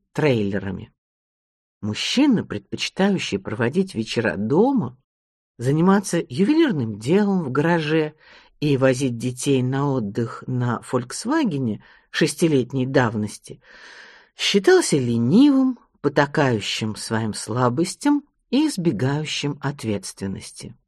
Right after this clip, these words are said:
Только язва заставила Джо бросить работу бухгалтера, которую он терпеть не мог. Он взялся вести бухгалтерскую отчётность на дому на полставки,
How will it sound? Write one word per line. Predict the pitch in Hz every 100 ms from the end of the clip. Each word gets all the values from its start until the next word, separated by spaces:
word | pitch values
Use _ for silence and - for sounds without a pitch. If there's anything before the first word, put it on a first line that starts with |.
| _ _ _ _ _ _ _ _ _ -
Только | 311 294 -
язва | 247 175 170 160 123 110 123 - -
заставила | 131 156 - 185 156 139 143
Джо | 147 202 254 240 _
бросить | 175 220 311 247 143 98
работу | - 143 139 143 131 107
бухгалтера, | 107 117 139 214 262 - 233 226 214 -
которую | 214 208 254
он | 240 226
терпеть | - 285 247 _ - 139 -
не | 117
мог. | 117 101 - _ _ _ _ _ _ _ _ _ -
Он | 330
взялся | 285 254 254 -
вести | 185 170 - 202
бухгалтерскую | 160 147 165 160 160 139 - - 143
отчётность | 143 - 254 247 226 214 - -
на | 160 156
дому | 143 147 180
на | 208 196
полставки, | 190 175 185 - 113 107 - _ - -